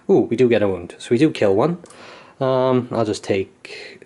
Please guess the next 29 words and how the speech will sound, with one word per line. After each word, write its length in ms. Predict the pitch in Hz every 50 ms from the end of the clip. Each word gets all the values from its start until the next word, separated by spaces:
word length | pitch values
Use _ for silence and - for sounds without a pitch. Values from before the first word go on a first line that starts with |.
| - -
uh, 240 | - - - 92
this 280 | 95 - - - - -
guy 300 | - - 101 101 101 104
by 120 | - 101
here. 240 | - - - - - - - _ _ _ _ _ _ _ - _ - - - - - - - - - - - _ _ _ _ _ _ _ _ _
I 1900 | 254 233 202 156 - - _ _ _ _ _ _ _ _ _ _ _ _ _ _ _ _ _ _ _ - - - - - - - - - - - 156
don't 60 | 175
think 160 | 208 196 127 107
they, 80 | 107
I 220 | 101 107 101 120 120
think 140 | 156 180
that's 140 | 165 110 95
the 80 | 104 95
first 280 | - 117 107 98 -
Germans. 260 | - 104 95 98 92 - - -
Oh 100 | 120 113
no, 120 | 104 92
they 100 | 90 98
did 260 | 95 104 98 - - -
lose 180 | 104 101 90
the 60 | 85 80
half 220 | 98 92 - -
track 240 | - - 90 - -
as 60 | 87
well. 180 | 87 80 - - - - - - - - - - - - - - - - _
I 40 | -
was 60 | 117
gonna 120 | - 107 95
say, 300 | - - 120 98 82